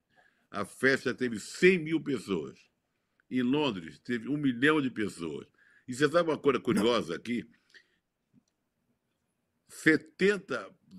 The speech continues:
Speaker 1: vezes os bombeiros tiveram que tirar gente em cima dos telhados aqui dos prédios de Londres,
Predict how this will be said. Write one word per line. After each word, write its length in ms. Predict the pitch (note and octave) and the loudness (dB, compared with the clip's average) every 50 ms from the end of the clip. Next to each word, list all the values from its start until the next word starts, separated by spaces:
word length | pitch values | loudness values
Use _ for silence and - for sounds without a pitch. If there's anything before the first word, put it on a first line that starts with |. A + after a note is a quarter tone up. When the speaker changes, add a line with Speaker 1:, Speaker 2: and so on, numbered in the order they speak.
| - - | -18 -14
Speaker 1:
vezes 680 | G2 F2+ B2 D3 D#3 C3+ F#2+ D#2 D#2 C#2+ C2+ - - _ _ _ | -8 -4 -4 -2 -2 -4 -6 -8 -14 -18 -20 -20 -20 _ _ _
os 160 | A2+ G#2 F#2+ | -12 -12 -10
bombeiros 560 | G#2+ B2 C3 B2 A2 F#2+ F#2+ B2 D3 D3+ C#3 | -4 -2 -2 -2 -2 0 0 0 0 0 -2
tiveram 360 | - - G#2+ G#2 B2+ C3+ C3+ C3 | -4 -6 0 2 2 2 2 0
que 100 | - - | 0 0
tirar 280 | B2+ B2 B2+ B2 A2 | 2 4 4 2 2
gente 340 | F#2+ F#2 B2 C#3 B2 - C3+ | 2 0 0 0 0 -2 -4
em 60 | A#2+ | -4
cima 260 | G2+ A#2 C#3 C#3+ C#3 | -2 -2 -4 -4 -4
dos 220 | C3+ C3+ C3 - - | -6 -8 -10 -10 -6
telhados 720 | - C3+ C3 B2+ A#2 A2 A#2 B2+ C3 B2 A2+ G#2 F#2+ F2 G2 | -2 0 0 0 2 2 2 2 2 0 -2 -6 -10 -10 -10
aqui 240 | F#2+ F2 - B2 | -10 -10 -10 -12
dos 220 | A2 G#2+ G#2 F#2+ - | -12 -12 -14 -16 -12
prédios 400 | _ - A2+ A#2 A#2+ A#2+ G2+ G2 | _ -2 0 0 0 -2 -4 -6
de 100 | G#2+ A2 | -8 -6
Londres, 440 | G2+ A2 A#2 A#2+ A2 F#2+ E2+ - | -4 -2 -2 -2 -2 -4 -6 -12